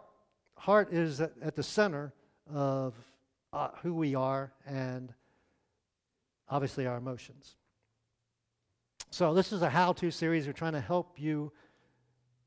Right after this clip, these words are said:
control, we're gonna use that word, how to control the emotions that seek to control. And I think that's a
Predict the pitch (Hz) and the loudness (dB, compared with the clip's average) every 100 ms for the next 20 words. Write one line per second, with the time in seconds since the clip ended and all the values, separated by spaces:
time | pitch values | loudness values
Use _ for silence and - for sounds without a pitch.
0 | _ _ _ _ _ _ - 175 - 233 | _ _ _ _ _ _ -6 -4 2 4
1 | 170 151 170 156 160 143 135 131 123 156 | 4 2 -4 -4 -2 0 0 0 -2 -6
2 | - _ _ - 180 170 156 139 - 233 | -14 _ _ 2 4 2 -2 -8 4 6
3 | 233 220 165 160 147 165 202 - 156 147 | 6 4 2 0 0 4 4 4 -4 -6
4 | - 160 - 269 269 - 147 135 123 - | -6 -6 0 2 2 0 -4 -4 -8 -6
5 | 120 117 131 151 196 165 170 160 | -6 -4 -4 -2 -2 -2 -2 -2